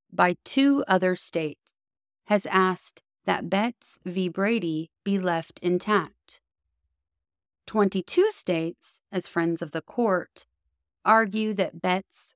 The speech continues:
was an anachronism when handed down, and that it should now be overruled.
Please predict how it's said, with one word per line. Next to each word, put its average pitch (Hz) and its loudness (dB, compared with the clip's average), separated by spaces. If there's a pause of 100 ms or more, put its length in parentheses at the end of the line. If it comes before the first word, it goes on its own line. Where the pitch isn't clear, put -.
(120)
was 190 2 (100)
an 190 4
anachronism 175 2 (140)
when 180 2
handed 165 -2
down, 160 -2 (500)
and 196 6
that 185 8
it 185 -2
should 170 -2
now 175 4
be 196 -4
overruled. 185 -2